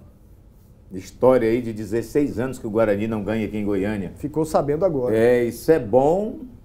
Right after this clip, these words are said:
Speaker 1: num ponto, né? Mas não pode dar ao Vila Nova o direito de pensar que só isso é suficiente pra que o Guarani não vença o jogo aqui. Então, se o Vila Nova pegar esse Guarani com muita seri-,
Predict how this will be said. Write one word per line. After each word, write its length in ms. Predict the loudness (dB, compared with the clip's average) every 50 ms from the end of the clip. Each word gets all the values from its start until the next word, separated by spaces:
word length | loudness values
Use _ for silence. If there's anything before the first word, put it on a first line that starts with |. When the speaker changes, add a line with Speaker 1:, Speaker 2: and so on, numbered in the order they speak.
| -20 -16
Speaker 1:
num 220 | -12 -10 -8 -8 -4
ponto, 500 | 2 4 4 4 4 2 -4 -6 -6 -6
né? 160 | -6 -6 -6
Mas 160 | -6 -6 -6
não 120 | -6 -8
pode 400 | -6 -2 0 0 0 0 -2 -4
dar 240 | -4 -2 0 0 0
ao 100 | 0 -2
Vila 240 | -4 -4 -6 -6 -6
Nova 500 | -4 -2 -2 0 0 -2 -4 -8 -10 -12 -18 -20 -20 -20 -20 -20 -20 -20 -20 -20 -16
o 60 | -12
direito 400 | -6 -2 0 0 0 0 0 -2
de 80 | -4 -6
pensar 420 | -6 -6 -6 -6 -6 -6 -6 -6
que 80 | -6 -6
só 200 | -6 -4 -2 -2
isso 240 | -4 -4 -6 -8 -10
é 20 |
suficiente 800 | -10 -10 -12 -12 -12 -14 -10 -6 -4 -2 -2 -2 -4 -6 -10 -16 -12 -6
pra 120 | -4 -4 -2
que 100 | 0 0
o 60 | 2
Guarani 580 | 4 4 2 2 0 -2 -2 -2 -4 -4 -8 -12 -20 -20 -20 -20 -18 -8
não 300 | -4 0 2 2 2 2
vença 340 | 0 0 0 0 -2 -2 -2
o 80 | 0 2
jogo 240 | 2 2 4 4
aqui. 360 | 4 2 2 0 -4 -4 -4 -4 -6 -6 -6 -8 -12 -18 -20 -20 -20 -8 -2
Então, 560 | 0 0 2 4 4 4 4 4 0 -4 -8
se 180 | -10 -2 2 2
o 40 | 2
Vila 260 | 4 2 2 2 2
Nova 640 | 4 6 6 8 6 6 2 0 -2 -2 -4 -8 -12 -18 -20 -8 -4
pegar 400 | -2 -2 -2 -2 -2 -2 -2 -2
esse 160 | -4 -6 -10
Guarani 500 | -6 -2 -2 0 0 -2 -4 -4 -6 -6
com 160 | -6 -6 -6 -6
muita 420 | -6 -6 -4 -4 -4 -4 -4 -4
seri-, 400 | -4 -4 -4 -4 -4 -6 -12 -14